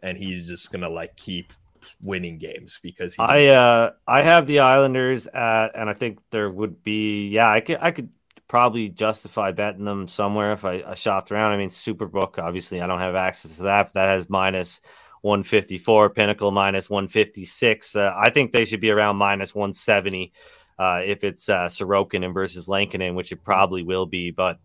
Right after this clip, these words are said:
Speaker 2: obviously it's, uh, it's kinda tough with the, I mean, Hines has started,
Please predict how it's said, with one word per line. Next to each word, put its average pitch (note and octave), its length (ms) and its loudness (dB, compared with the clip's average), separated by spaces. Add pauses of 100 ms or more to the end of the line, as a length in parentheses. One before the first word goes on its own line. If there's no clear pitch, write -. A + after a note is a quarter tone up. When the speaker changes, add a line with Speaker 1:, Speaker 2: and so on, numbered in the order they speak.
Speaker 2:
obviously F#2 560 -4
it's, - 260 -10
uh, F2 280 -4
it's - 100 -20
kinda F2+ 220 -6
tough - 400 -4
with F2+ 180 -12
the, E2+ 260 -6 (800)
I E2 60 -10
mean, E2 340 -8
Hines G2+ 400 -2
has A2+ 300 2
started, A2+ 420 2